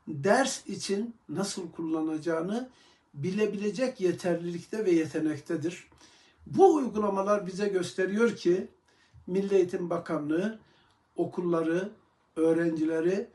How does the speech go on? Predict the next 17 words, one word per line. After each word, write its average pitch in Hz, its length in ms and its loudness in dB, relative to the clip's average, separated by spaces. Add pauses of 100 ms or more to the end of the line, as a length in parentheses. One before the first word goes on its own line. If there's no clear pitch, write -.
(400)
öğretmenleri 175 1080 2 (280)
sorunlarıyla 175 920 0
baş 165 280 -6
başa 196 280 -4
bırakmış, 202 680 -2 (400)
kendi 202 480 -2
kafasındaki 175 1120 -4 (400)
projeyi 190 520 4
hayata 170 440 -2
geçirmek 165 600 -4
için 233 440 -6 (640)
adım 208 420 0 (160)
adım 196 460 2 (200)
ilerliyor. 117 680 -4 (640)
Bu 247 460 2 (220)
laik, 196 640 4 (320)
bilimsel, 170 760 -4